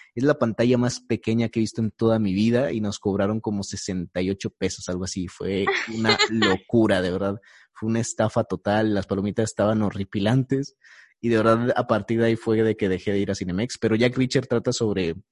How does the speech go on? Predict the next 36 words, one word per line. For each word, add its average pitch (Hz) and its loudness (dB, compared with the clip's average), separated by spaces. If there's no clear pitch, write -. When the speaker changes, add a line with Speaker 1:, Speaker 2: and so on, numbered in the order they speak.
Speaker 1:
este 113 -2
hombre 117 2
que 104 0
es 104 -2
como 113 -4
que 90 -2
lo 92 -4
están 107 -4
buscando 113 -2
la 95 0
ley, 107 0
pero 85 -4
trata 87 -6
de 87 -4
zafarse 104 -4
a 90 -2
través 87 -8
de 95 -4
métodos 92 -6
legales 92 -6
y - -20
todo 95 -6
ese - -10
rollo. 110 -2
Es, 101 -8
tiene 143 -2
como 123 -2
que 107 -4
escenas 127 -2
de 123 2
acción, 117 -2
pero 117 -2
también 95 -6
se - -6
mete 110 -4
demasiado 107 -2